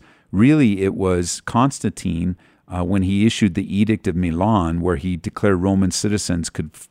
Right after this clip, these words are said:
worship whatever gods they chose, uh, which stopped the persecution of Christians, and he actually made Christianity the, uh, the state religion,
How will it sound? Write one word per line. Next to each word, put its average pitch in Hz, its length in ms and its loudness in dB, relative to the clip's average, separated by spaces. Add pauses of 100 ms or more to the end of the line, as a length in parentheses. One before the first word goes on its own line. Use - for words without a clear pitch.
(180)
worship 98 440 0 (300)
whatever 123 760 2
gods 101 440 0
they 95 160 0
chose, 95 640 0 (440)
uh, 87 280 -4 (100)
which 98 260 -2
stopped - 420 0
the 110 80 -4
persecution 113 760 0
of 87 120 -4
Christians, 92 640 -2 (400)
and 98 580 -6
he 110 340 -2
actually 101 360 0
made 98 240 0
Christianity 95 960 -2 (320)
the, 87 560 -2 (400)
uh, 85 320 -6
the 90 640 -6 (260)
state - 500 0
religion, 90 560 -2